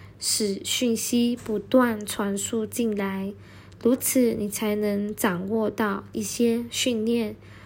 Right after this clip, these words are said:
使自己减弱小我的力量，增进爱心。这是你的天赋权利。现在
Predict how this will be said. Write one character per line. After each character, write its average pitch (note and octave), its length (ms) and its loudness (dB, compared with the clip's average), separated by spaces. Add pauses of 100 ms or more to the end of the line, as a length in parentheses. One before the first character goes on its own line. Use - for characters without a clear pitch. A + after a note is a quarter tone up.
(120)
使 - 360 0
自 D4 240 4
己 G#3+ 320 0
减 G3+ 320 0 (100)
弱 A3+ 300 2
小 G3+ 280 -2
我 G3+ 200 -2
的 G3+ 100 -4
力 G#3+ 240 0
量， G#3 340 0 (400)
增 A3+ 280 -2
进 A3+ 320 2
爱 A3 200 0
心。 B3 440 0 (580)
这 A3+ 160 2
是 A#3 220 4
你 G#3+ 160 0
的 G3+ 160 0
天 B3 280 -2
赋 B3 220 0
权 G3 460 -4
利。 G#3+ 260 0 (560)
现 C4 260 0
在 A#3 380 2